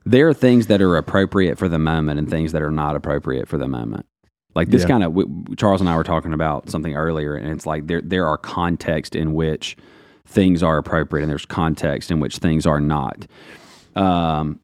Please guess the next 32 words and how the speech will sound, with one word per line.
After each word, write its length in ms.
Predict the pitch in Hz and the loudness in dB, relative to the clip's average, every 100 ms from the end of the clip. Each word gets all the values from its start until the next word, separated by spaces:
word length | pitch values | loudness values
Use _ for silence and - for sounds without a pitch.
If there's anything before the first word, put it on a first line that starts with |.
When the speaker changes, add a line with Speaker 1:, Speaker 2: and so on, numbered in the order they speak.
| - | 0
Speaker 1:
and 120 | 101 | 2
I 100 | 135 | 4
think 240 | - 85 | 2 0
this 180 | 92 - | -2 -4
is 100 | 73 | -10
borderline 760 | 78 80 110 98 78 76 76 78 | -6 0 2 2 0 -4 -6 -8
just, 200 | 78 82 | -8 -4
like, 420 | 73 71 69 - _ _ _ _ _ _ _ _ - | -2 -2 -6 -16 _ _ _ _ _ _ _ _ -10
uh, 140 | 65 - _ | -10 -12 _
image 380 | 90 90 101 101 | -2 2 4 4
bearer 300 | 107 110 104 | 2 4 0
stuff. 400 | - 117 110 - | 0 0 0 0
Like, 200 | 85 71 | -2 -2
there's, 220 | 82 92 | 0 0
there's 260 | 87 92 98 | 0 0 2
some 140 | 107 | 2
innateness, 480 | 90 78 80 82 98 | 2 0 -2 -2 -2
and 100 | 95 | 2
you 100 | 90 | 4
even 300 | 98 104 85 | 4 4 2
know 200 | 80 87 | -2 -2
when 160 | 92 85 | -2 -6
someone's 340 | - 87 85 | -6 -4 -2
violating 640 | 85 78 82 87 87 87 87 | 0 0 0 0 0 0 0
those 180 | 82 | 0
boundaries. 600 | 82 82 85 101 113 113 | 0 0 0 2 0 0
It's 140 | - - | -4 -4
like, 120 | 76 | -4
"Whoa, 720 | 78 82 87 87 87 87 82 | -4 -4 0 2 2 0 -2
dude." 200 | 73 73 | -2 -2
Speaker 2:
Mm-hmm. 880 | - 92 85 90 92 _ - - - | 0 0 2 0 -2 _ -20 -14 -4
Speaker 1:
Um, 720 | 95 92 85 80 78 73 78 | 0 2 2 0 -2 -4 -8